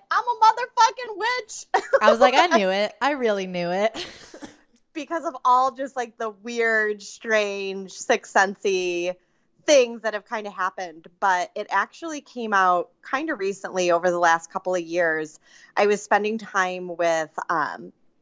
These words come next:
Speaker 1: a more mature, an elder on my matriarchal side of the family, and we were just having a conversation one day about life and being, and she was struggling with health at the time and unfortunately still kinda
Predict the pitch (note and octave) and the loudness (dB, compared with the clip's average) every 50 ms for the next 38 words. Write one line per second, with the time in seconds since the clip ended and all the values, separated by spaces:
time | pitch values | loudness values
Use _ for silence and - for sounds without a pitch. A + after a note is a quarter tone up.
0 | _ _ - A3 A3+ A3 A3 G#3+ G#3 G#3 G3 - - - G3+ F#3 F3+ F3+ F3+ - | _ _ 2 2 4 6 4 4 2 0 -6 -10 -8 -4 -2 0 0 0 -2 -4
1 | G3+ A3 - - G3+ F#3+ F3 F3+ E3+ E3+ E3+ F3 - - F#3+ F3+ F3+ F#3 F3+ F3+ | -6 -4 -2 -2 -2 0 0 -2 -4 -4 -4 -6 -2 0 2 2 2 -2 -6 -8
2 | F#3 F#3 F3+ - G#3 F#3+ E3+ F3 E3+ - F#3 F3+ E3+ - F#3+ F3 E3+ E3+ E3 E3 | -8 -10 -10 -6 -2 0 0 0 0 -2 -6 -6 -6 -2 -2 -2 -2 -2 -4 -6
3 | D#3+ _ F3+ E3+ F3 F#3 F#3+ F3+ E3+ E3 D#3 D3+ D#3+ E3 E3+ F3 F3+ F3+ F3+ F3+ | -8 _ -6 -4 -4 -4 -4 -6 -6 -6 -8 -8 -8 -4 -4 -2 -2 -4 -6 -4
4 | - G3+ F#3 F#3 F#3 F#3 F3 - - - F3+ E3+ E3 F3 F3 - - F3+ E3 F3 | -2 0 0 2 2 2 0 0 2 -2 -2 0 0 -2 -4 -2 -2 -2 -2 -2
5 | - - F#3 E3+ E3 E3 E3 - _ _ _ _ _ _ _ _ _ _ A3 A3 | -2 0 0 0 0 -2 -4 -14 _ _ _ _ _ _ _ _ _ _ 2 4
6 | A#3 A#3 A#3+ A#3 A3+ A3 A3 A3 A3 A3 G#3+ G3+ F#3 F#3 F3 - G#3+ B3 C4 B3+ | 4 4 4 2 2 2 2 0 -2 -4 -2 -2 -2 -4 -4 -4 -2 -2 -2 -2
7 | B3+ B3+ A#3+ _ G3+ F#3 F#3 F3 A#3 B3+ B3+ A#3+ A3+ A3+ A3 G#3+ F#3+ F#3 F#3 F3+ | -2 -6 -8 _ -14 -14 -14 -14 -12 -10 -8 -8 -8 -8 -6 -6 -8 -8 -8 -10
8 | F3+ F3 - - - - - B3 A#3 A3+ G#3+ F#3+ F#3+ F#3 - - A3+ G#3 G3+ G#3 | -12 -14 -12 -10 -8 -4 -4 -2 -2 0 2 2 0 0 2 2 2 2 2 2
9 | G#3 G3+ F#3+ F#3 E3 E3 - - - B3 A3+ A3 A3 A3 G3+ - G3+ F#3+ - - | 0 -2 0 0 -2 -2 -2 0 2 2 2 2 2 -2 -4 -4 -4 -10 -6 -2
10 | G#3 G3 F#3+ F#3+ F#3+ F#3 F3 E3+ E3+ E3 E3 - _ G3+ F#3+ F3 - - A3 G#3+ | 0 0 0 0 -2 -4 -6 -6 -6 -8 -10 -8 _ -6 -6 -6 0 2 2 2
11 | G#3 - G3+ D3 F3+ F3+ E3+ - - - - - - - G3+ F#3+ F3+ F3 | 2 0 -6 -6 -6 -6 -6 -2 -2 -2 -2 -2 -2 -2 -2 0 -2 -4